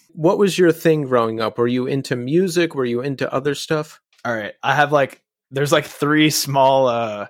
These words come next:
Speaker 2: three small areas of what I was into, like, from, like, at least my best memory, uh, which is A, childhood,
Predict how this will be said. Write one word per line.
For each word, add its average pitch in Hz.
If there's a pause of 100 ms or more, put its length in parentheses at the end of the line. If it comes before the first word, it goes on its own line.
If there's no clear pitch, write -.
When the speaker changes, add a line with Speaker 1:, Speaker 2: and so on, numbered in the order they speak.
Speaker 2:
three - (140)
small 147
areas 135 (240)
of 131 (260)
what 135
I 131
was 123
into, 135
like, 113 (520)
from, 135
like, 127 (400)
at 143
least 147
my 135
best 123
memory, 110 (120)
uh, 120
which 123
is 120 (100)
A, 165 (600)
childhood, 170